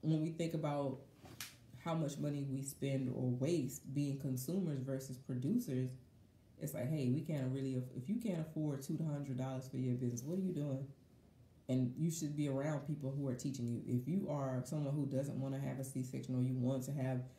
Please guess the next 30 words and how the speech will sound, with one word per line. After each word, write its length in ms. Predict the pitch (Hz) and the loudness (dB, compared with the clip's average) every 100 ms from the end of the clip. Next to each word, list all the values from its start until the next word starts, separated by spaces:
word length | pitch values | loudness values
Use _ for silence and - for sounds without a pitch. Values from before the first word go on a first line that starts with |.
| - - | -18 0
love 240 | 135 151 | 4 6
and 100 | 143 | 4
support 520 | - 131 - 139 131 | -2 -6 -2 0 2
and 100 | 123 | 2
you 60 | 127 | 2
don't 340 | 127 135 127 | 2 2 2
understand 540 | 143 139 139 139 135 127 | 0 0 0 0 2 2
everything, 440 | 131 127 131 123 127 | 0 -2 0 2 2
like, 220 | 135 - | 0 0
there 120 | 254 | -2
are 40 | 285 | 0
people 260 | 233 202 | 2 4
who 100 | 196 | 4
actually 280 | - 165 156 | 4 0 -2
sit 180 | - 190 | 0 2
around 300 | 170 151 - | 4 2 2
and 240 | 135 127 | 0 0
study 340 | - 175 160 143 | 2 4 6 4
birth. 420 | 127 147 135 - - - - | 2 2 2 -2 -10 -12 2
Literally, 480 | 208 247 202 175 147 | 6 8 8 4 4
I'm 160 | 165 | 2
studying 640 | 160 214 208 190 165 160 - - - - | 4 4 6 6 4 0 -2 -14 -20 -12
this 260 | - 190 185 | 4 6 6
book 220 | 160 165 | 4 4
right 220 | 143 147 151 | 6 4 6
here, 220 | 120 123 - - - - - - - - - - - - - - - - - - - - - - - - - - - - - - - | 4 0 -4 -12 -14 -16 -20 -20 -18 -12 -10 -10 -12 -16 -14 -10 -10 -12 -14 -16 -18 -18 -16 -16 -18 -18 -16 -12 -12 -14 -18 -18 -2
<laughs> 60 | - - - - - - - - - - - - - 254 | -2 -2 -14 -16 -16 -16 -18 -20 -20 -20 -20 -20 4 8
a 40 | |
medical 640 | 240 196 202 208 202 196 | 12 12 12 10 10 6
dictionary. 720 | 180 185 185 190 165 135 127 | 4 4 4 2 4 4 2